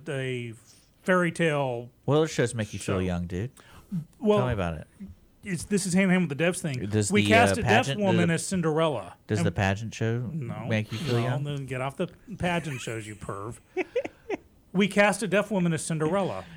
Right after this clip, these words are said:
Speaker 1: and then we'd have someone in the tech booth, you know, she'd be signing and someone would be doing her lines. No kid questioned it. We didn't make a big deal of it.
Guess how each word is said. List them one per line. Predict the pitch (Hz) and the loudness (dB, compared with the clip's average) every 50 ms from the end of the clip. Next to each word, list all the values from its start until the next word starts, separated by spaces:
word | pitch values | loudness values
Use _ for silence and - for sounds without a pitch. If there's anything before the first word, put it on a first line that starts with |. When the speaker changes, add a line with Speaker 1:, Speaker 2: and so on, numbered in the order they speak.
| - | -6
Speaker 1:
and | 156 165 160 | -2 0 0
then | 160 160 | 0 0
we'd | 165 160 156 | 0 2 2
have | 165 160 | 0 0
someone | 165 165 165 165 | 0 -2 -2 -2
in | 165 | -4
the | 165 | -4
tech | 165 185 165 - - | -4 -4 -4 -4 -4
booth, | 156 151 151 - - | -6 -8 -8 -8 -8
you | - 165 160 | -8 -6 -4
know, | 151 143 | -4 -6
she'd | 135 - 165 160 | -6 -6 -6 -6
be | 165 175 | -4 -6
signing | 170 - - 160 147 139 139 139 143 151 151 | -6 -6 -6 -6 -6 -6 -8 -8 -8 -8 -10
and | 143 | -8
someone | 135 151 143 135 | -8 -8 -8 -8
would | 127 | -8
be | 127 | -8
doing | 127 123 | -8 -8
her | 131 143 | -8 -8
lines. | 160 190 214 175 - - - - - - - _ _ _ _ _ | -6 -6 -8 -8 -10 -14 -20 -20 -20 -20 -20 _ _ _ _ _
No | - 165 175 196 226 | 4 6 8 8 6
kid | - - - 233 262 202 170 | 6 2 0 0 0 -2 -2
questioned | - - 220 214 - - - - 196 175 170 | 0 2 2 2 2 0 -2 -2 -2 0 2
it. | 170 185 175 | 2 2 2
We | 165 165 | 0 2
didn't | 175 180 190 190 | 2 2 4 4
make | 185 185 175 | 2 2 0
a | 202 | -2
big | 156 175 180 175 | -2 -2 -2 -2
deal | 170 185 175 165 156 | -2 -2 0 0 0
of | 143 139 139 143 | 0 0 -2 -2
it. | - | -4